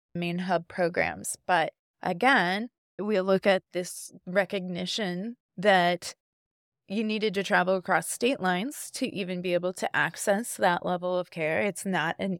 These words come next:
easy to access sort of thing. And there can be a lot of challenges and barriers to getting into treatment,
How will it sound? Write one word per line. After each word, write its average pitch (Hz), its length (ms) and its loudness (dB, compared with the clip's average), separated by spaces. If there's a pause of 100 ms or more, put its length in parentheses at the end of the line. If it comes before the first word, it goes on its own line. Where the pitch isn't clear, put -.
easy 180 420 -8
to 170 300 -6
access - 680 -6
sort - 380 -2
of 156 80 -10
thing. 190 460 -6 (320)
And 190 420 -2
there 190 320 2
can 196 160 -4
be 185 100 0
a 175 80 2
lot 180 180 2
of 190 80 0
challenges 190 520 -6
and 185 180 0
barriers 208 600 0
to 254 100 0
getting 233 320 -2
into 226 240 -4
treatment, 220 540 -4